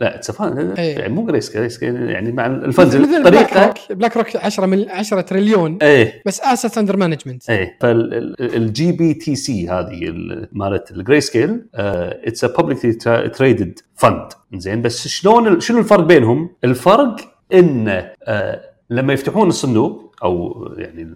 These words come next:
Speaker 1: الفند يسوون private placement، يعرضونه. "محسن، تبي تشتري؟ تبي تشتري؟ الفند عندنا، والفند راح يشتري بيتكوين.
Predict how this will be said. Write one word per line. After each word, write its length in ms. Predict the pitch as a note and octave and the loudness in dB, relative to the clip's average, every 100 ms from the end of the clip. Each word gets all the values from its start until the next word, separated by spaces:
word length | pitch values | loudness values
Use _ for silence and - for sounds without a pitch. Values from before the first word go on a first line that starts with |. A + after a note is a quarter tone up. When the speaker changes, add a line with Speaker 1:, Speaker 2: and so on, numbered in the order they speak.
| _ | _
Speaker 1:
الفند 480 | - - B2+ D#3 - - | -8 0 0 0 -8 -10
يسوون 300 | A#2+ D#3+ F3 | 2 4 4
private 340 | D#3 D3+ C#3 | 4 0 -2
placement، 380 | G#2+ - E2+ - - _ _ - | -4 -4 -10 -18 -20 _ _ -14
يعرضونه. 580 | F#2 A2+ A#2 F#2 E2 - _ | -4 0 0 0 -6 -16 _
"محسن، 680 | A#2+ B2 A#2 A#2 A2+ - - | -14 -12 -8 -8 -10 -12 -12
تبي 160 | G#2+ | -12
تشتري؟ 460 | G#2+ - A2 D3 E3+ _ _ | -12 -8 -8 -6 -10 _ _
تبي 160 | - - | -16 -16
تشتري؟ 440 | - G#2 - F3 - - | -10 -8 -8 -12 -18 -18
الفند 320 | F#2 A2 G2 | -4 -4 -4
عندنا، 200 | F#2+ A2+ | -6 -4
والفند 340 | D#3 B2 F3 D#3+ | -4 0 -2 -2
راح 140 | A#2+ | -6
يشتري 240 | A#2 D#3+ | -4 -2
بيتكوين. 360 | G2+ - - | -2 -6 -8